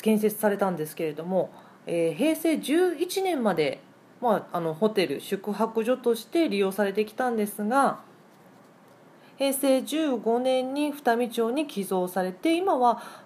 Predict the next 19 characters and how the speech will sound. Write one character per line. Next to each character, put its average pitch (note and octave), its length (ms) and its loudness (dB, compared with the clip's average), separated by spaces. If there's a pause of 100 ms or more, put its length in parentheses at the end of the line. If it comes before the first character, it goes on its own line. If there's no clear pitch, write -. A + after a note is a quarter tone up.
ま A#3+ 200 4
あ、 G#3+ 120 0
建 C4+ 120 2
物 D#4 240 2
だ A3 140 4
け A3+ 120 -2
で A#3 60 0
は G#3+ 140 2
な A3 100 2
く、 A3 140 2
お G#3+ 80 4
庭 B3 240 2
も B3+ 140 2
含 C4+ 260 -6
め B3+ 180 0
て G#3 140 -2
で E3+ 120 0
す E3 120 -12
ね、 F3+ 340 0